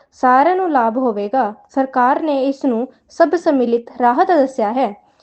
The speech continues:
ਪਰ ਕਰਮਚਾਰੀਆਂ ਯੂਨੀਅਨ ਦਾ ਕਹਿਣਾ ਹੈ ਕਿ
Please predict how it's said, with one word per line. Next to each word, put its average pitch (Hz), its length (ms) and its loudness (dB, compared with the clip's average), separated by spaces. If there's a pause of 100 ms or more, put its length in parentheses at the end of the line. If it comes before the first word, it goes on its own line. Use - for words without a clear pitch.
(180)
ਪਰ 330 180 4
ਕਰਮਚਾਰੀਆਂ 247 920 0 (300)
ਯੂਨੀਅਨ 294 460 2
ਦਾ 220 160 0
ਕਹਿਣਾ 226 420 -4
ਹੈ 240 300 0 (420)
ਕਿ 330 320 0